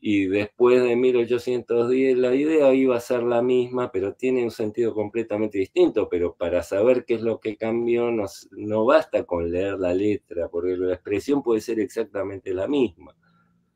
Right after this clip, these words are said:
Bueno, eh, Foucault dice algo así en la, en Las palabras y las cosas, ¿no? La expresión,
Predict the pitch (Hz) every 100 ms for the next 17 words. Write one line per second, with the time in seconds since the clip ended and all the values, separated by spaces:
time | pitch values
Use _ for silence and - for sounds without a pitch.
0 | - 110 98 90 90 76 - - 110 -
1 | 104 95 147 147 117 95 85 - 95 98
2 | 90 87 85 - 104 98 85 85 82 82
3 | 80 - _ _ _ _ _ _ _ _
4 | - - - - _ - 85 82 82 82
5 | - 95 98 95 90 - 90 87 - 90
6 | 82 78 80 76 92 107 101 87 - 85
7 | 78 - 92 90 - 110 95